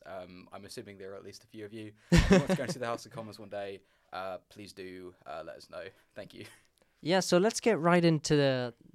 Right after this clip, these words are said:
Speaker 2: the topics of today. Um, so I think this, this, uh, this episode of the Politics Show, we're gonna talk,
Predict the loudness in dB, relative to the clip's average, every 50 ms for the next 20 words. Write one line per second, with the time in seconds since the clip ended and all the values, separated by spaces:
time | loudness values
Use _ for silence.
0 | _ _ _ -4 -4 -2 -4 -6 -4 -4 -6 0 0 0 0 0 -2 -2 -2 0
1 | -2 -2 -6 -8 -6 -4 -4 -4 -4 -6 -8 -8 -4 2 4 6 6 6 4 2
2 | 0 -2 -2 0 0 0 0 -2 -4 -8 -18 _ -14 -2 2 2 2 2 0 -4
3 | -4 -6 -8 -6 -6 -4 -4 -4 -2 0 2 2 0 0 -2 -6 -2 -2 -2 -2
4 | -2 -2 -2 0 0 0 0 0 -2 -2 _ 2 2 2 2 -2 -8 -4 -2 -2
5 | 0 0 -2 -2 -2 -6 -4 0 0 0 0 _ -12